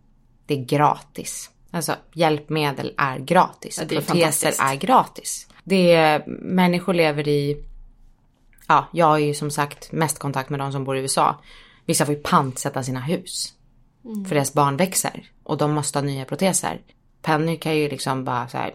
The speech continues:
Speaker 1: "Jag sparkar in i en bergvägg så min fot gick av." Alltså, så får hon en ny fot.
Speaker 2: <laughs>
Speaker 1: Alltså,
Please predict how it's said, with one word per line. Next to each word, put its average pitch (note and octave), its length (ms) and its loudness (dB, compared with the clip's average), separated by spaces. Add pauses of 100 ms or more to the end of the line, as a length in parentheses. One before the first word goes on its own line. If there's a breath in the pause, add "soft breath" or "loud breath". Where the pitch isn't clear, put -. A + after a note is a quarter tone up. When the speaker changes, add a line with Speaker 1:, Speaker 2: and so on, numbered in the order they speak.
Speaker 1:
"Jag C3 160 -2
sparkar G3 340 2
in D#3 100 4
i C3+ 40 4
en C3+ 120 2
bergvägg B2 540 2
så - 100 -2
min F3+ 120 4
fot F#3 260 -2
gick - 120 -2
av." - 220 0 (280 loud breath)
Alltså, F3 400 4
så - 140 -2
får F3+ 120 2
hon D3 120 4
en D3 120 4
ny B2 120 2
fot. - 340 2 (100)
Speaker 2:
<laughs> - 140 -4
Speaker 1:
Alltså, F#3 380 6